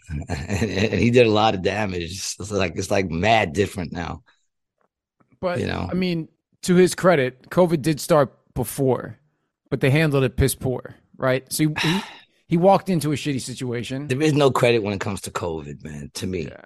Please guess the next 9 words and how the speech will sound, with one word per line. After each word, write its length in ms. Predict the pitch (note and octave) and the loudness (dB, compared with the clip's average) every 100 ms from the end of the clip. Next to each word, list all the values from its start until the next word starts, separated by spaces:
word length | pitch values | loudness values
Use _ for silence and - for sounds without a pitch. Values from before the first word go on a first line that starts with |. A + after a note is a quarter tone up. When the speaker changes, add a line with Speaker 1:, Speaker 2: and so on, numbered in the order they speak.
| - - | -20 -8
Speaker 1:
'cause 240 | F2 C#2 | -6 -2
the 100 | F2 | 0
whole 160 | G#2 G2 | 2 2
shit 260 | - F#2+ F2+ | 2 0 0
was 180 | E2 | -2
a 40 | E2+ | -2
scam. 640 | - - F2+ F2 E2+ E2+ - _ _ - - - | -4 -4 -2 -2 -2 -6 -10 _ _ -20 -20 -6
And, 500 | F#2+ E2 D#2 D#2 D#2 - | -2 -2 -2 -4 -6 -6
Speaker 2:
Ah. 420 | - F#4+ E4 | -8 -8 -10